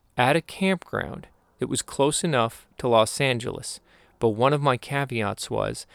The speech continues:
that it had to have a view and it had to have a hot tub. Everything that I ever wanted,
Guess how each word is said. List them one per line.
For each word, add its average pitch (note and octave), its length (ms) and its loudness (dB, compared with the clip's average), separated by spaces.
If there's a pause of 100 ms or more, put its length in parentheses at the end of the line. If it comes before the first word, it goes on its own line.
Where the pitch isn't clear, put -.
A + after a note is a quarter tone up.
(180)
that A2+ 140 -2
it G#2+ 60 -2
had A#2+ 260 -2
to D3+ 80 0
have D3+ 180 -4
a D#3+ 80 -2
view A2+ 460 -4
and G#2+ 100 -8
it G2+ 60 -6
had G2+ 180 -8
to G#2+ 60 -6
have G#2+ 160 -8
a G2+ 60 -8
hot G2+ 240 -8
tub. - 220 -16 (1080)
Everything D#3 800 0
that B2+ 120 2
I A#2+ 140 6
ever C3+ 180 -2
wanted, B2+ 500 -4